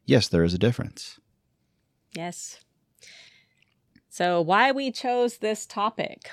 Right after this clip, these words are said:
Speaker 2: Well, um, I actually did a couple sessions, uh, just last week and just yesterday, uh, really talking about this very subject. Um, both of the, um, the people that I worked with,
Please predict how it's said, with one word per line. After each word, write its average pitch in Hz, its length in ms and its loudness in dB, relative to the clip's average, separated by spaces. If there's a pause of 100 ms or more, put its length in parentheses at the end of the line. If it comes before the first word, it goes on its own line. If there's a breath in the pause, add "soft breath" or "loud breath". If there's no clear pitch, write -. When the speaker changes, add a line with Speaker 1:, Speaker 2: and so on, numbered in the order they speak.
(120)
Speaker 2:
Well, 190 460 0 (160)
um, 180 280 -2
I 202 160 4
actually 220 420 2
did 214 400 2
a 151 80 -2
couple 196 280 -2
sessions, 165 720 0 (100)
uh, 156 340 -8 (120)
just - 260 -8 (140)
last 165 340 0
week 214 320 0
and 170 640 -2
just 190 160 -2
yesterday, 160 520 0 (720 loud breath)
uh, 170 180 0
really 262 240 2
talking 220 400 2
about 170 420 2
this 190 340 2
very 180 360 4
subject. - 720 0 (340 soft breath)
Um, 160 320 -4
both 208 360 2
of 220 220 2
the, 208 420 2 (160)
um, 175 300 -2
the 170 80 -2
people 190 260 -2
that 175 140 0
I 170 120 2
worked 170 320 -2
with, 269 380 -2